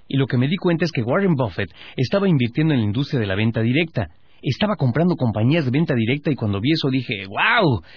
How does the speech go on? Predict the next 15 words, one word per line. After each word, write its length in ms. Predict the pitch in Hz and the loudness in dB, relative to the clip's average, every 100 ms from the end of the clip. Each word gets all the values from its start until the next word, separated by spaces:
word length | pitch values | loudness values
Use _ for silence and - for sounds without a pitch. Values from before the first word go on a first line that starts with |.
| - | -20
si 240 | - - 95 | -12 -6 -2
Warren 380 | 117 240 220 156 | 0 2 2 2
Buffett 280 | 165 135 | 0 0
está 160 | 110 135 | -2 0
invirtiendo 420 | 139 110 127 127 | 0 0 0 0
en 60 | 107 | 0
compañías 520 | 98 80 95 202 180 | -2 -2 0 0 0
de 60 | 120 | 0
venta 240 | 139 127 | 0 0
directa, 420 | 101 98 110 135 139 | -2 -2 -2 -2 -2
debo 380 | 123 175 175 | 0 0 0
cambiar 420 | 160 117 92 113 123 | -2 -2 0 0 2
mi 100 | 110 | 0
actitud 400 | - 90 107 101 | -2 -8 -4 -4
ahora". 360 | 87 85 80 | -4 -6 -10